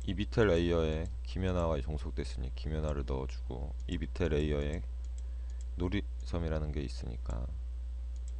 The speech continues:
같이 이렇게 이런 식으로 갑니다. 이제 이거에 대한 애니메이션을 줄 텐데요. 같이 배울 게 이 페어런츠란 겁니다. 뜻은 뭐 부모죠. 이제 이거 같은 게 보면 골뱅이 표시가 있습니다.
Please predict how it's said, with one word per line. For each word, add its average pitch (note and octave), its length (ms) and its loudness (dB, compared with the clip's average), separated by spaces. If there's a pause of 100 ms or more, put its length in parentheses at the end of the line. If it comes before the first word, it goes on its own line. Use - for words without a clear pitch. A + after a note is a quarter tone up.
(420)
같이 - 320 0
이렇게 D2+ 280 0
이런 D2 160 2
식으로 B1+ 180 -4
갑니다. - 380 -4 (440)
이제 G#2+ 180 4
이거에 B2 220 8
대한 A2+ 240 6
애니메이션을 E2+ 460 2
줄 - 120 -4
텐데요. C2 420 0 (880)
같이 - 220 -2
배울 F2+ 200 2
게 D#2 120 0
이 C2+ 100 2
페어런츠란 C#3 640 10
겁니다. A#1+ 420 -2 (500)
뜻은 A#2 280 0
뭐 C#2 320 0
부모죠. D2+ 1040 2 (420)
이제 F2 160 2
이거 E2 260 4
같은 D#2 240 2
게 C2 60 -4
보면 C2+ 240 0
골뱅이 G#2 500 8
표시가 B1+ 320 0
있습니다. C#2+ 400 -2